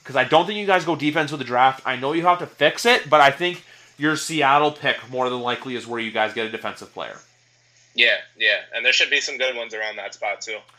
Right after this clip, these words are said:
Speaker 1: Yeah. The only thing I'll say about the Jets, too, is that if Quinnen Williams can make that next step to be an elite defensive tackle in the N F L,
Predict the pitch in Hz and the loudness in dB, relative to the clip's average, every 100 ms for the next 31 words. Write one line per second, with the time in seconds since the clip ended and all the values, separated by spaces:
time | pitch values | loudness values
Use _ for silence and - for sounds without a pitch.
0 | _ _ - 98 - 143 214 240 220 214 | _ _ -8 -8 -6 -4 -2 -2 -4 -2
1 | 202 185 139 151 147 - 135 147 127 135 | -4 -6 -4 -4 -4 -6 -4 -2 0 0
2 | 131 123 - - 170 180 135 135 151 143 | 0 -2 -8 -6 -4 -4 -4 -4 -4 -8
3 | 135 127 131 101 110 117 - - 107 - | -10 -8 -8 -4 -6 -6 -10 -4 -2 -2
4 | 117 127 113 107 110 110 113 - 110 113 | -4 -8 -6 -6 -8 -8 -10 -8 -8 -8
5 | - - 107 107 123 120 113 117 117 123 | -16 -6 -2 -2 -4 -6 -6 -6 2 6
6 | 147 185 | 6 4